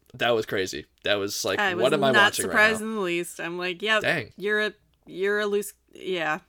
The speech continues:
Speaker 2: I knew there was something up with that guy. He just, I mean, look at the way they made, drew him. He looks
Speaker 1: Yeah.
Speaker 2: like a villain.
Speaker 1: He does.
Speaker 2: He looks so much different than the rest of the Bad Batch look, and they're all supposed to be, like, basically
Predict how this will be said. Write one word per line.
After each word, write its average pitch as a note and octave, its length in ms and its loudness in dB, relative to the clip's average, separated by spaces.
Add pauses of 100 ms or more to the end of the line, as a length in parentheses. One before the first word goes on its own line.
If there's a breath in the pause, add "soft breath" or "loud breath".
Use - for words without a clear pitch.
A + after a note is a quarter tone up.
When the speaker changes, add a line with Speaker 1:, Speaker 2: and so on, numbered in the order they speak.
(300)
Speaker 2:
I G3 120 -10
knew G3 100 -4
there F#3 100 -4
was F#3 120 -6
something E3 180 -10
up D#3+ 80 -8
with - 100 -18
that E3 140 -8
guy. D#3+ 140 -6
He A3+ 140 -8
just, A3+ 420 -4 (280 soft breath)
I D#4 100 -4
mean, F#4+ 120 6
look G#4+ 180 4
at A4+ 80 4
the E4 80 2
way C4 200 2
they G3+ 160 2
made, F3+ 480 -4
drew G#3 240 -4
him. E3 380 -12 (600)
He B3 220 -6
looks A#3+ 260 0
Speaker 1:
Yeah. C#3 340 4 (1080 soft breath)
Speaker 2:
like A3+ 220 -2
a B3 40 -2
villain. G#3+ 540 2 (180)
Speaker 1:
He F3 80 -6
does. A2+ 400 -2
Speaker 2:
He - 160 0
looks C4+ 240 0
so B3+ 200 0
much C#4+ 240 -2
different G3+ 520 -4
than F3+ 220 -6
the F3 100 -6
rest F3 380 -4
of E3+ 160 -12
the E3+ 60 -8
Bad E3+ 400 -4
Batch C#3+ 260 -12
look, G#3 220 -4
and D3+ 80 -12
they're D#3+ 120 -4
all G#3 180 -2
supposed - 360 -12
to E3 60 -14
be, D#3+ 160 -6
like, D3+ 240 -10
basically D#3 560 -10